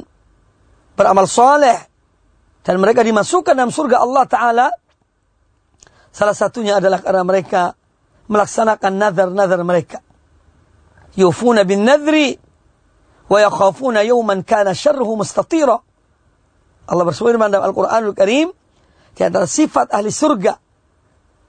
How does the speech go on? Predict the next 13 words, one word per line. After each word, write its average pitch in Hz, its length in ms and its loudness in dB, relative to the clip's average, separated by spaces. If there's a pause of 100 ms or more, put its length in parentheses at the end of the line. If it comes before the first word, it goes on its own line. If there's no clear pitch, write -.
di - 80 -6
antara 185 300 0
amalan-amalan 247 720 -2
mereka 254 240 -2
di 202 80 -6
dunia, 320 400 -2 (320)
ketika 202 320 0
mereka 202 240 2
hidup, 285 400 2 (560)
adalah 220 560 2 (460)
dengan 202 480 0 (560)
bernazar 190 560 0 (800)
kepada 185 640 0